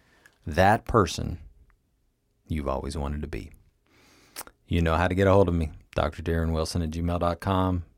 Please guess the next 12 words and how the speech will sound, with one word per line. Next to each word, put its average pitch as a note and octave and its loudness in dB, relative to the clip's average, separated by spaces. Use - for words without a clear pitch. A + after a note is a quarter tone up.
D - -8
R E2 -10
Darren E2 -4
Wilson E2+ -2
dot E2 0
com. E2+ 0
If F2+ -8
I F#2+ 8
can F#2 0
help F#2 2
you F#2 2
in E2+ 0